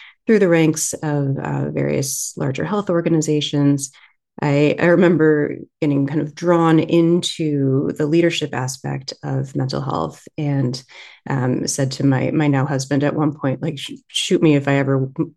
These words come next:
move into leadership." And then, of course, I did. <laughs> And, um, and that was great. I spent several years in successively larger leadership roles within healthcare organizations, um,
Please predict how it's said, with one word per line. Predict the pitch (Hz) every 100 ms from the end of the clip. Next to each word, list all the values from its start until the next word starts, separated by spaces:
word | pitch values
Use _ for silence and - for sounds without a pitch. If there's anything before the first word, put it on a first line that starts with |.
| -
move | 170 151
into | 151 -
leadership." | 156 160 160 139 135
And | 139
then, | 135
of | 135
course, | 147 139
I | 147
did. | 147 151 175 285 - - -
<laughs> | 311 - 302 330 - - _ 339 302
And, | 214 196 170 160
um, | 151 147 165 - _ _ _ -
and | 226
that | 208
was | 208
great. | 208 160 160 -
I | 160
spent | 156 156 151 -
several | 156 147 147
years | 143 143 143 143
in | - 151 151 143 - -
successively | - 165 - 156 - 143
larger | 139 143 139 139 139 143
leadership | 160 151 147 143 -
roles | - - - -
within | 156 - 76 73 - 107 - - - - _ 208
healthcare | 202 190
organizations, | 170 165 160 156 151 160 151 151 151 - -
um, | 147 147 143